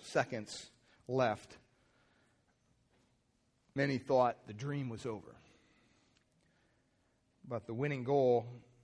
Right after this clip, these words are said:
from Canada came only seven minutes and forty seconds into overtime.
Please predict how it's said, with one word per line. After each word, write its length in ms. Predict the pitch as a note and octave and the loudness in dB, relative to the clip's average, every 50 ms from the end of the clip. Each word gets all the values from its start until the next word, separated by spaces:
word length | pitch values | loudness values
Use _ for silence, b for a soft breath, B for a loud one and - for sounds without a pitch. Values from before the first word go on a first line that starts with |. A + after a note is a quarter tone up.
| _ _ _ _ _ _ _ _ _ _ _ _ _ _ - | _ _ _ _ _ _ _ _ _ _ _ _ _ _ -12
from 140 | A#2 G#2 | -12 -12
Canada 500 | - - - E3 E3 D3 B2 A2 A2 A2+ | -10 -2 2 2 4 4 2 2 0 -4
came 420 | A2+ - - D3+ C#3 C#3 C#3 C3 B2+ - | -4 -4 -4 -4 -2 -2 -4 -4 -4 -4
only 260 | D3 C#3 C3+ C3 B2 | -4 -4 -4 -4 -4
seven 540 | A#2+ - - - G3 G3 G3+ G#3+ G3+ F3 D#3 | -6 -6 -2 4 6 6 6 6 4 0 2
minutes 340 | D3+ D3 C#3+ C#3+ C#3+ - D3+ | 2 2 2 0 -2 -2 -6
and 100 | C3 B2 | -6 -2
forty 220 | - D3+ D3 D3 | 0 2 2 2
seconds 460 | C3 - - C#3+ A#2+ - C3 A2+ - | 0 0 0 0 0 0 -4 -8 -6
into 200 | D3+ C#3 B2+ A#2+ | -8 -6 -6 -6
overtime. 580 | - C#3+ C3 B2 A#2+ A2+ - - G2+ E2 C#2+ - | -4 -4 -4 -4 -4 -6 -4 -4 -4 -4 -6 -12